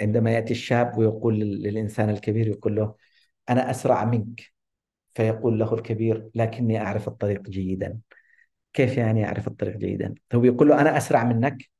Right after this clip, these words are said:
وأنا أرد عليه وأقول له: "إيش؟ أنا أعرف الطريق إيش؟ جيدًا".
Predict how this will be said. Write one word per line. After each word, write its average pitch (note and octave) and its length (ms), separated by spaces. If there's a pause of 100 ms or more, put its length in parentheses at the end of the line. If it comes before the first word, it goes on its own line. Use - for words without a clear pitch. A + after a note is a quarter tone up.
(1400)
وأنا B2 420
أرد B2 220
عليه B2 220
وأقول A2+ 340
له: A2+ 140
"إيش؟ A#2+ 360 (120)
أنا A#2+ 220
أعرف A2+ 320
الطريق A2 540
إيش؟ G2 440 (180)
جيدًا". A2 480